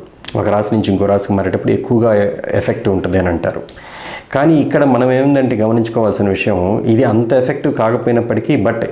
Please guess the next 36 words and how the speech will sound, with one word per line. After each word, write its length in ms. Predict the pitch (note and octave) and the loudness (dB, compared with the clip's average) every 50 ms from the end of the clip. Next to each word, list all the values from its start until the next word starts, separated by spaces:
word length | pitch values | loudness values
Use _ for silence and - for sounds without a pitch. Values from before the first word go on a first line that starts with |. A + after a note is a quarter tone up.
| - - | -4 -2
ఐదు 260 | G#2 G#2+ A#2+ B2+ C3+ | 0 2 4 4 4
డిగ్రీలు 500 | B2 A#2+ B2 C3 C#3 C#3 B2+ A2+ G2+ F2+ - | 2 2 2 2 2 4 4 2 2 0 0
లోపల 440 | - G#2+ A#2 A#2 A#2 C3+ A#2+ G#2 F#2+ - - A2 | 0 2 2 2 2 2 0 0 0 -4 -4 -2
ఏ 120 | G#2 G#2+ | 0 0
గ్రహాలు 400 | G#2+ G#2 A2 G#2+ G2 A#2 A#2 A2+ | 2 2 2 0 0 0 0 2
ఉన్నా 180 | A2 G#2+ G#2 G#2 | 2 2 2 2
కూడా 220 | G2 G2 F#2+ G2 G2 - - G#2+ | 2 2 0 0 -2 -2 0 0
ఈ 160 | G#2 G#2+ G2+ | 2 2 2
స-, 260 | G2 - G#2+ G#2 G2+ - - - - - - - | 0 0 -2 -2 -2 -4 -8 -16 -20 -10 -4 0
ఈ 120 | G#2 G#2+ | 0 2
రాసుల్లో 540 | G2+ G2+ G#2 G#2+ - - A2 G2+ F2+ E2 D#2 C#2+ - - - - - - - - - - - - - - - | 2 2 2 0 0 0 0 2 2 0 -2 -4 -8 -16 -20 -20 -20 -20 -20 -20 -20 -20 -20 -20 -10 -2 0
ఏది 220 | A2+ A2 G#2+ A2 | 2 2 2 2
వృశ్చికంలో 640 | A2 G#2+ G2+ G#2+ A2 - A#2+ A2+ A2+ A2 A2 G#2+ G#2+ | 2 2 0 0 -2 -2 -2 0 2 2 4 4 4
కానీ, 240 | G2+ G#2 G2+ G2+ G2+ | 2 2 2 2 2
మీనంలో 440 | G2+ G2+ G#2+ A2 A2 G#2 G2+ G2 F#2+ | 2 2 2 2 2 2 2 2 2
కానీ, 240 | F#2+ F#2+ F#2 G2 G2 | 2 0 0 0 -2
ఇప్పుడు 220 | - A#2 C#3 C#3+ | -2 -2 -2 0
గోచారంలో 540 | C#3+ D#3+ E3 E3 E3+ E3+ D#3 D3+ D#3 D3 C#3+ | 2 2 2 2 2 2 2 2 2 2 0
శనిని 300 | C#3+ - C3+ C#3 C#3 C#3 | 0 0 0 2 2 2
చూస్తున్నాడు 440 | A#2 B2 A#2 A#2 - B2 A#2+ G#2+ G#2 | 2 0 0 0 0 0 0 2 2
కాబట్టి 300 | A2 A2 A2 A2+ - D3 | 0 0 0 0 0 0
మీకు 260 | B2 A2+ A2 - G#2 | 0 0 0 0 -2
కొంత 200 | G2 G2 F2+ - F#2+ F#2 F#2 F#2 G2+ G2 - - | -2 -2 0 0 0 0 0 0 -2 -4 -4 -4
మంచి 260 | A2 A2+ G#2 F#2+ - | -2 -2 -2 0 0
ఊరటనిచ్చే 520 | G#2 G#2 A2 A2+ A2 - G#2 F2+ - - F#2 | 2 2 2 0 0 0 0 0 0 0 0
అవకాశాలు 400 | F#2 E2+ - G2 - - G2+ G2+ | 0 0 0 -2 -2 0 0 0
ఉంటాయి, 200 | G2+ G2+ C#3 B2+ | 0 0 2 2
మంచి 220 | A#2 A2 G#2 A2 | 2 2 2 0
అవకాశాలు 460 | G#2+ A2+ A#2+ C#3 D3 C#3 - B2 G#2 | 0 0 0 0 -2 -2 -2 -2 -2
వస్తాయి. 260 | - - - - - - - - - - - - - - - - | -4 -4 -4 -6 -6 -6 -6 -14 -18 -20 -20 -20 -20 -12 -6 -2
మీరు 160 | G#2+ G#2 G2 E2+ | 0 0 0 0
కెరీర్ 420 | - - G2+ G2+ G#2+ G#2+ - - | 0 0 2 2 2 2 2 0
పరంగా, 580 | F#2+ F#2 F#2 F#2 F#2 G2 F#2+ F#2+ G2+ - - - | 0 0 0 0 2 2 2 2 0 0 -2 -2
లేదు 440 | G#2 G2+ G2+ G2 G2 G2+ G2 - - - - | 0 2 2 2 2 2 0 0 -2 -4 0
ఒకవేళ 440 | G2+ G2 - - G2+ G2+ G#2+ G#2+ G#2+ | 0 0 0 0 0 2 2 2 2
మీరు, 400 | G#2 G2+ G2 F#2+ G2 G2 G#2 | 2 2 2 2 0 0 -2